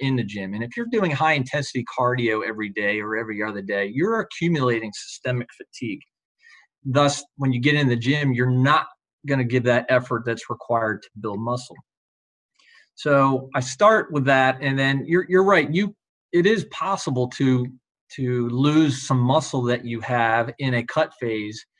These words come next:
if you're too aggressive with your deficit, which my plan goes, you know, i-, is endorsing a slow, maybe a one percent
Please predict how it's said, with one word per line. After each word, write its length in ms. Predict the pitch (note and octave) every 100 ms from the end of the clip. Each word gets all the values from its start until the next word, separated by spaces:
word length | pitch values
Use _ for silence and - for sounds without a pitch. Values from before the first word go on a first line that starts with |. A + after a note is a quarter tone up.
| _ _ _
if 200 | B2 A#2+
you're 100 | C3+
too 260 | B2+ - F#3+
aggressive 560 | F#3 D#3 C3+ - B2+ A#2
with 400 | A#2+ A#2 A2+ A2+
your 500 | C3 A#2 A#2 A2+ A2+ - C3 - _ D#3+
deficit, 500 | B2+ B2 A#2+ - A#2+ B2
which 200 | B2 A#2
my 200 | A#2+ B2+ B2+ - _ _ _
plan 460 | C3+ B2+ A#2+ A#2+ B2 _ - _
goes, 420 | C3+ B2+ B2+ B2+ -
you 80 | A#2+
know, 120 | A#2
i-, 240 | A#2+ A#2+ A#2+
is 200 | A2+ A#2
endorsing 520 | A2+ C#3 C3+ C3 A#2
a 80 | G#2
slow, 760 | - - C3+ C3+ C#3 C3+ C3 - _ _ _ _ _ _
maybe 340 | C3+ C3 C3 B2+
a 60 |
one 320 | A2 A#2 D3 D#3
percent 580 | F3 - D#3+ D3 C#3+